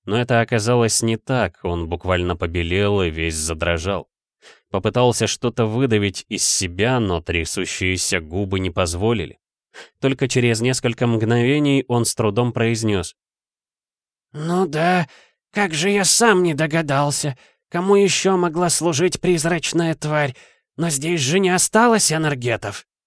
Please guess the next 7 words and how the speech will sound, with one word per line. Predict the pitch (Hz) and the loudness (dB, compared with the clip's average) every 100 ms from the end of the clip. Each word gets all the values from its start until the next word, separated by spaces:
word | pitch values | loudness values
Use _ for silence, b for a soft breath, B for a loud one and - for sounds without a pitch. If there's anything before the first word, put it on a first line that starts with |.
| _ _ _ _ _ _ _ _ _ _ _ - | _ _ _ _ _ _ _ _ _ _ _ -8
«Вы | 101 151 | -2 0
зря | 180 202 190 151 | 2 4 4 2
так | 113 | 2
решили», | 110 107 92 69 - _ _ _ _ _ _ _ | 0 0 -4 -8 -14 _ _ _ _ _ _ _
криво | 120 120 123 - | 0 0 0 -2
усмехнулся | 117 110 104 - 98 90 107 | -4 -2 -2 0 0 0 -2
Кевин. | - 101 80 71 | 0 -2 -2 -8